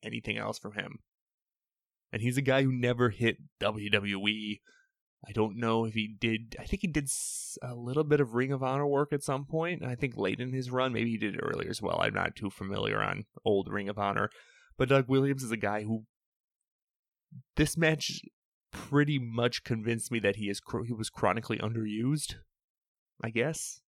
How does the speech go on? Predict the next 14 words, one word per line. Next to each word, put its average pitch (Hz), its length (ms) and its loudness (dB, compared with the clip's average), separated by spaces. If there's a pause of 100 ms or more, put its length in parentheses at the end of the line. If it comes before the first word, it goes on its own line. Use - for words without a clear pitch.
(280)
I 117 140 0
don't 117 160 4
know. 110 240 0 (1800)
Definitely 143 480 8
felt 123 240 4
like 123 140 -2
a 104 80 -12 (180)
big 123 200 4
shot 113 420 -2
deal 117 340 2
who 110 160 0
should 117 180 -2
have, 110 160 -2
uh, 101 200 2